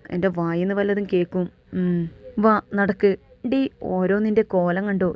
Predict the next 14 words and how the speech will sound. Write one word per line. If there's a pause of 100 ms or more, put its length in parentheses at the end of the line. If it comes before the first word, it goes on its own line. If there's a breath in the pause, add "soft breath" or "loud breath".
ചിരി
വരുന്ന്. (140)
ഫസ്റ്റ്
ഡേ (200)
വല്ല
റാഗിങ്ങും." (380 loud breath)
"എനിക്ക്
പേടിയാവുന്നു
ഷാന, (100)
റാഗിങ്.
ഒന്ന്
മിണ്ടാതെ
വാടി. (120)
ഹലോ,